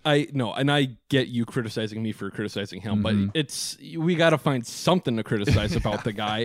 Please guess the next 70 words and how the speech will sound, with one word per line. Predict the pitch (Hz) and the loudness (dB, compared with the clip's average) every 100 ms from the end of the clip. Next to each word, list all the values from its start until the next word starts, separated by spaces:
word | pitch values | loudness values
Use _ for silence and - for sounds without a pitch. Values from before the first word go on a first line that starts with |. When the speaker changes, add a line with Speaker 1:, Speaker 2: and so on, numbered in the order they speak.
| 110 | 0
Speaker 1:
It, | 170 - | -2 -2
Speaker 2:
Fair | 98 | -6
enough. | 110 120 | -2 2
Speaker 1:
it | 170 | 6
was | 165 156 | 6 6
just | 147 - | 2 0
weird | 139 127 | 0 0
'cause, | 123 | -2
you | 127 | 2
know, | |
he's | 123 113 | 2 2
running | 120 123 123 113 | 2 2 2 -2
not | 110 120 | -2 -6
full | - 120 113 | -6 -6 -6
speed, | - 117 | -8 -8
but | 107 | -8
running | 95 123 123 113 | -2 -2 0 -4
to | - 127 113 | -2 0 0
the | 110 | 0
right | 117 120 117 | 0 0 -2
and | 117 | -2
then | 110 | -2
having | 117 110 110 | -2 -2 -6
to | - | -8
stop | - 110 117 | -6 -4 -2
and | 110 | -4
throw | - 113 | -4 -2
to | |
the | 101 | -2
left, | 98 98 101 98 | -4 -4 -4 -8
and | |
he | 90 | -8
just | 104 - | -10 -10
kinda | 85 | -12
tumbles | - - 92 - - | -8 -10 -10 -12 -14
over. | - - | -12 -12
It's | - | -12
like, | - | -14
okay, | - - - - | -14 -14 -14 -12
Speaker 2:
Well, | - 156 | -6 -4
it's | |
Speaker 1:
well. | 185 | -4
Speaker 2:
like | 151 | -6
he | 123 151 | -8 -6
didn't | 110 190 220 | 0 2 2
even | 123 98 | 0 -2
stop. | 117 95 | 0 0
That's | 135 123 | 2 0
the | - | -2
thing. | 98 160 147 | -2 0 0
I | 101 | 2
think | 123 | 2
Speaker 1:
Yeah. | 135 | 4
Speaker 2:
that's | 117 110 | 2 2
why, | 120 143 | 2 2
like, | 110 98 | 2 -2
his | 101 | -2
momentum | 107 110 120 117 | 0 2 0 0
Speaker 1:
<laughs> | |
Speaker 2:
was | 104 - | 0 -2
so, | - 185 120 117 113 110 | -2 0 2 4 2 0
Speaker 1:
Yeah. | 104 - - _ _ | -2 -6 -16 _ _
Speaker 2:
so | - 120 120 113 | -6 0 0 0
towards | 117 117 95 | -2 -2 -2
the | 90 | -4
sideline. | 107 120 107 92 | -2 -2 -2 -4
Like, | 92 | -4
yeah, | 95 98 | -4 -2
he | 104 | -4
just, | 98 98 - | -4 -6 -6